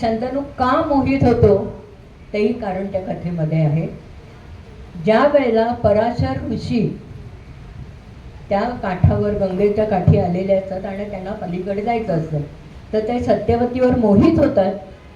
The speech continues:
आणि सत्यवतीला सांगतात की, "मला तुझ्याशी संबंध ठेवायचा आहे." तर सत्यवती म्हणते, "मी कुमारिका आहे, मी असं कसं म्हणू हो म्हणून?" तर ते म्हणाले, "नाही, तू नंतरही कुमारिकाच राहशील,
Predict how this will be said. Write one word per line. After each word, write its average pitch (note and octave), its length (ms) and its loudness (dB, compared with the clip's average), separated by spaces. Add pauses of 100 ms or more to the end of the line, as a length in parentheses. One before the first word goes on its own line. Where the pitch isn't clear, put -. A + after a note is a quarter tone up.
(140)
आणि A3 160 -4
सत्यवतीला A3+ 760 -2
सांगतात G#3+ 380 -6
की, A3+ 140 -8
"मला G3 320 -6 (240)
तुझ्याशी F#3+ 560 -2
संबंध F3+ 380 -4
ठेवायचा F#3 480 0
आहे." F3+ 500 -2 (340)
तर G#3 100 2
सत्यवती A3 640 4
म्हणते, A3+ 320 0
"मी B3 120 2
कुमारिका G#3+ 560 0
आहे, F3 320 2 (140)
मी G3+ 80 -2
असं G#3+ 220 -4
कसं B3+ 300 -4
म्हणू C4+ 200 -4
हो G#3+ 220 0
म्हणून?" F3+ 300 -6 (480)
तर A3+ 140 2
ते A#3+ 80 0
म्हणाले, B3 360 0
"नाही, B3 520 -4 (380)
तू B3 40 6
नंतरही A#3+ 640 2
कुमारिकाच A#3+ 1000 2
राहशील, A3+ 640 2